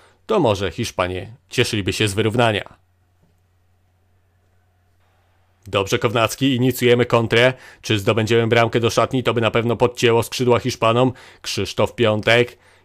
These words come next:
jest już w polu karnym, Pio Pio zatrzymał się, podał Szymański, jeszcze Kownacki, dwa do zera, tak jest, gol do szatni. To już może dobić Hiszpanów, dwa do zera dla reprezentacji Polski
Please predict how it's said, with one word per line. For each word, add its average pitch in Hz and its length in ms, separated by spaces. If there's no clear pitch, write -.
jest 92 280
już 101 180
w - 60
polu 107 260
karnym, 107 460
Pio 107 320
Pio 113 420
zatrzymał 113 480
się, 120 180
podał 117 340
Szymański, 113 680
jeszcze 233 380
Kownacki, 120 760
dwa 98 260
do 101 160
zera, 98 340
tak - 300
jest, 110 260
gol 123 260
do 113 120
szatni. 117 460
To 117 160
już 113 200
może 107 240
dobić 117 340
Hiszpanów, 113 520
dwa 110 240
do 117 140
zera 107 300
dla 104 180
reprezentacji 110 840
Polski 110 420